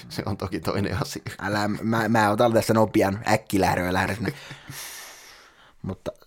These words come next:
Speaker 2: en mä, siis samaa mitä puhuttiin jo viimeksi, vaikka tää päättyy nyt yksi yksi, mut kyllä City tän pitäisi kärjää loppuun asti.
Speaker 1: Pitäis, pitäis. Saa aika ihme tapahtua, että Leipzig Manchesterissa mitään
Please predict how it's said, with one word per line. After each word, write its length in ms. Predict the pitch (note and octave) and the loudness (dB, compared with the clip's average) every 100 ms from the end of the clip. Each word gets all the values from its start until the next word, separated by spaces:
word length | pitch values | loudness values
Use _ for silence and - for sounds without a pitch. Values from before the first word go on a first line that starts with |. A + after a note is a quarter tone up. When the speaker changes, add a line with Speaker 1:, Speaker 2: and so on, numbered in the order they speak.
| _ - - - - - _ - - - - - - - - | _ -20 -20 -20 -20 -20 _ -20 -16 -14 -14 -16 -16 -16 -2
Speaker 2:
en 120 | C#3 | 4
mä, 400 | C#3+ G2+ G2 F#2 F#2 E2+ F#2 | 6 6 6 4 0 -6 -6
siis 300 | G2 - - | -8 -8 -10
samaa 380 | A2+ D#3 F3+ D3+ | 0 2 4 2
mitä 180 | C3 B2 | 4 4
puhuttiin 400 | B2 A#2+ A#2 A2 | 4 2 2 4
jo 60 | G2 | 4
viimeksi, 320 | G2 F#2 - A2 - _ _ _ | 4 0 -4 -6 -6 _ _ _
vaikka 300 | C3+ D#3 - | 0 2 2
tää 240 | - A#2 G#2+ | 4 4 6
päättyy 380 | A2 G#2 - F#2 | 4 2 0 -2
nyt 180 | - | 0
yksi 300 | F#2+ - - | -2 0 -2
yksi, 200 | F2 - - - _ _ - | -2 -4 -14 -20 _ _ -12
mut 160 | F#2+ - - - | -10 -10 -14 0
kyllä 220 | A#2 A#2+ | 4 4
City 280 | G#2+ A#2 A2 | 4 2 2
tän 200 | G#2 F2+ | 2 0
pitäisi 340 | - G2 G2 - | 2 4 4 4
kärjää 480 | F2 E2+ E2 D2+ | 0 0 -2 -2
loppuun 380 | D#2 - - G#2 F#2 | -4 -8 -6 -2 -2
asti. 120 | F2+ | -2
Speaker 1:
Pitäis, 380 | - F2 D#2+ - | 0 0 -2 -6
pitäis. 600 | D2+ D2 C2+ C2+ F2+ - - | -10 -8 -6 -6 -6 -10 -6
Saa 260 | - F#2 | 2 4
aika 240 | A2 A#2 G#2 | 6 4 2
ihme 260 | G2+ G2 | 2 -2
tapahtua, 480 | - F#2 F#2+ G2 - | -2 -2 -2 -2 -4
että 180 | F#2 F2 | -2 0
Leipzig 420 | F2 E2+ F2+ - | -2 -2 -6 -6
Manchesterissa 760 | E2+ E2+ F#2 - - - - D#2 - _ - | -8 -6 -8 -8 -10 -8 -6 -8 -12 _ -16
mitään 380 | A1 C#2 C#2+ | -10 -6 -6